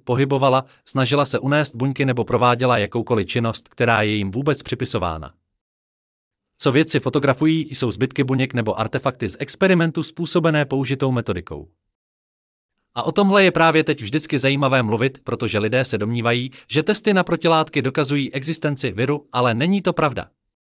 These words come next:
Jak může test protilátek prokázat existenci něčeho, co nikdy nebylo prokázáno? Nemůže, ale také protilátky jsou špatně interpretovány. Bylo opakovaně prokázáno, že tyto bílkoviny zvané protilátky nejsou specifické,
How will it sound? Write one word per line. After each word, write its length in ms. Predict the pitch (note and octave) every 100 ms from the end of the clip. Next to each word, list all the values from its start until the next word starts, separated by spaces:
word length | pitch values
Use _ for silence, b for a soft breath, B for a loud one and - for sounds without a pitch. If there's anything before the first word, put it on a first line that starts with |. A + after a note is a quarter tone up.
| _ _ _ _ _ _ _ _
Jak 180 | A#2+ C3
může 280 | E3+ G3+ G3
test 240 | G3 F#3
protilátek 580 | - E3 F3 E3 E3 D#3
prokázat 540 | - C#3+ D3 C3+ B2 -
existenci 540 | B2 C#3+ - C#3+ C3+
něčeho, 440 | A#2+ B2 C#3 D3 - b b
co 140 | E3
nikdy 360 | A2+ D3 C#3 B2
nebylo 300 | B2 C3+ C3
prokázáno? 680 | B2 C3 B2 A#2 A2+ A#2+ C3 _ _ _ _ _ _ _ _ _ _ _ -
Nemůže, 480 | G#2+ C#3 E3 C#3+ E3
ale 180 | C#3 C#3
také 260 | C3+ C#3
protilátky 580 | A#2+ B2 D3 C#3+ C#3 C#3+
jsou 180 | C3 G#2+
špatně 340 | - C3+ D3 C3
interpretovány. 880 | B2 B2+ A#2+ G#2 F#2 F2 D#2+ D2 _ _ _ _ _ _ _ _ _ _ _
Bylo 220 | A#2 D3+
opakovaně 500 | E3+ G3 F#3+ F#3+ F3+
prokázáno, 680 | - E3 E3 D3+ D3+ D3+ D3+
že 120 | C#3+
tyto 220 | - C3+ A2+
bílkoviny 500 | A2+ B2+ C#3+ C3 B2
zvané 300 | G#2 A2+ A2+
protilátky 560 | G#2+ - A#2+ A#2 -
nejsou 320 | G2 C3 D#3
specifické, 760 | C#3 D#3+ - E3+ D#3+ - D3+ C#3+